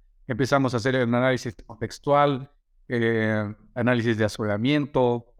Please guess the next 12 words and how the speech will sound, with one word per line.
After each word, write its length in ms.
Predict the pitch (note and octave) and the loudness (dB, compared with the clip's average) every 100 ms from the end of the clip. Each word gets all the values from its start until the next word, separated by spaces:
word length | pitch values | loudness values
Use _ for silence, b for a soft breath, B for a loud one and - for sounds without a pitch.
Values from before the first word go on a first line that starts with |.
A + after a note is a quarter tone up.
| _ _ _ _ _ _ | _ _ _ _ _ _
eh, 440 | A#2+ A2 A2+ A#2 - - _ | -2 0 -2 -4 -12 -20 _
empezamos 520 | C3 B2+ B2 C#3 B2 | -6 -2 0 0 0
a 60 | B2 | 0
ver 160 | A#2+ | 0
qué 140 | - B2+ | -2 0
características 920 | B2 A2+ A#2 A#2+ G#2+ A#2+ - A2 - _ _ _ _ - | 0 0 -2 -4 -4 -6 -4 -6 -10 _ _ _ _ -4
puede 240 | C#3+ C3+ | 0 0
tener 280 | C3+ B2 C3 | 0 2 0
el 100 | A#2+ | 0
proyecto, 500 | A#2+ A2+ C#3 - A#2 | -2 0 0 -2 -4
qué 100 | A#2+ | -2
alcances, 760 | A2+ - C#3 D#3 C3+ A#2+ - | -2 -2 -2 -2 -4 -6 -8